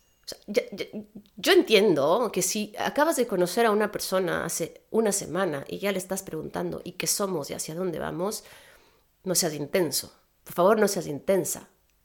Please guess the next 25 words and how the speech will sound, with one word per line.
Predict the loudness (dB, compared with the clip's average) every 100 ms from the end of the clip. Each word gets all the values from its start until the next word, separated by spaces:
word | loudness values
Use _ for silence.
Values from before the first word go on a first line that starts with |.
| _
Deja | -14 -10 -8
que | -6
fluya. | -6 -4 -4 -6 -14 _ _ _ -20 -20 -20 -6 2
Pero | 4
si | 4 2
estás | 4 4 6
saliendo | 6 4 4 2 2
con | 2
alguien | 2 0 -4
siete | -2 -2 -2
meses | -2 -2 -4 -8
y | -4
se | -4
te | -2
ocurre | 0 2 2
preguntarle, | 2 0 -2 -2 -2 -2 -6
"¿Y | -8
hacia | -4 0
dónde | 0 0
vamos?", | 0 0 -2 -2
y |
el | -2
otro | -2 -4
te | -2
dice, | 0 0 -2 -6